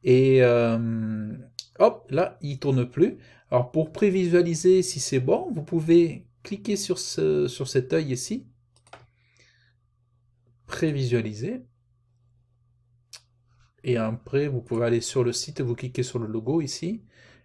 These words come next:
Et effectivement, vous pouvez voir que, euh, celui-ci est en première position, celui-ci en troisième.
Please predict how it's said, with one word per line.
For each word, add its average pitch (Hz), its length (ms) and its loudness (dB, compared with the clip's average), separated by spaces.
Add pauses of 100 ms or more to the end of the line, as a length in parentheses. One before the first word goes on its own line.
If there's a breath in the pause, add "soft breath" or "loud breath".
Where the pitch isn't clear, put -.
(200)
Et 117 80 -2
effectivement, 113 880 -4
vous 113 120 -10
pouvez 110 280 -6
voir 110 440 -2
que, 123 100 -2
euh, 120 400 2
celui-ci 113 560 -10
est 110 160 -8
en 101 80 -6
première 104 300 -12
position, 123 680 -6
celui-ci 120 520 -8
en 113 100 -6
troisième. 120 640 -6